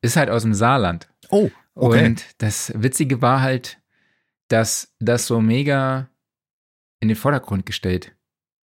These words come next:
Speaker 1: wurde.
Speaker 2: Mhm.
Speaker 1: Also wenn der Typ jetzt aus Wolfsburg gekommen wäre, dann hätte ja niemand gesagt, ja, der Wolfsburger. Und es hieß ja die ganze Zeit,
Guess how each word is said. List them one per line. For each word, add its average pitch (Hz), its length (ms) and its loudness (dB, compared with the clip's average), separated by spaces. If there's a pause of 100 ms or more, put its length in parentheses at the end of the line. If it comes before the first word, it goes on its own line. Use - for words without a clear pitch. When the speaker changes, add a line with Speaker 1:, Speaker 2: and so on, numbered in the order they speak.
(320)
Speaker 1:
wurde. 90 460 0
Speaker 2:
Mhm. 113 100 4
Speaker 1:
Also 113 200 4
wenn 139 100 2
der 135 120 2
Typ 139 200 -2
jetzt 135 240 0
aus 113 340 0
Wolfsburg 110 580 -2
gekommen 101 380 -2
wäre, 104 360 0
dann 110 160 -2
hätte 110 200 -2
ja 104 120 2
niemand 110 320 0
gesagt, 104 340 -6
ja, 107 80 -2
der 98 260 -2
Wolfsburger. 101 840 -2
Und 95 100 0
es 95 120 -4
hieß 156 220 0
ja 131 120 2
die 123 100 -2
ganze 143 340 -2
Zeit, 120 300 -2